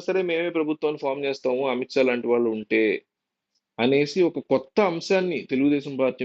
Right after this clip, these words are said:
మీడియా, తెలుగుదేశం YouTube ఛానల్స్ తెర మీద తీసుకొచ్చాయి. So, అందువల్ల ఎగ్జిట్ పోల్స్ అసలే తలనొప్పిరా బాబు, ఇబ్బంది పడుతున్నాం అనుకున్నటువంటి జగన్మోహన్ రెడ్డి పార్టీకి ఇది ఇంకొక బ్యాడ్ న్యూస్‌గా రాబోతోంది అనేటువంటి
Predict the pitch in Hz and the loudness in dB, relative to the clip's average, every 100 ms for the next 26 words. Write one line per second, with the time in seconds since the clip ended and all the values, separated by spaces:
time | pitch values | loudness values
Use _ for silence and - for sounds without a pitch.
0 | 127 120 135 151 123 120 120 117 113 113 | -2 2 2 2 0 -2 -2 -6 -6 -8
1 | 117 104 110 - 135 120 120 107 - 104 | -6 -6 -6 -2 -2 0 -2 -2 -2 -6
2 | - - _ _ - _ - 131 123 170 | -6 -12 _ _ -20 _ 0 2 4 4
3 | 190 220 208 135 190 185 208 208 208 202 | 4 2 2 0 -4 -4 2 4 4 -2
4 | 220 214 - - 165 190 220 226 - _ | -6 -6 -6 -2 2 4 4 2 -4 _
5 | 190 175 185 180 180 175 170 165 165 151 | -10 -8 -8 -4 -2 0 0 0 -2 0
6 | 160 165 156 151 156 151 147 143 143 135 | -2 -2 -4 -2 -2 -2 -4 -6 -6 -6
7 | 131 131 120 113 120 170 165 156 151 135 | -4 -6 -2 0 2 0 0 0 0 0
8 | 131 151 113 - - - - 156 233 190 | 0 -4 -4 -10 -18 -2 2 4 4 4
9 | 226 214 202 160 156 160 160 - 151 143 | 2 4 2 2 0 -4 -10 -4 -2 -2
10 | - _ _ _ 117 117 123 131 123 117 | -6 _ _ _ -4 0 0 0 0 -2
11 | 117 113 110 113 107 | -2 -2 -2 -2 -2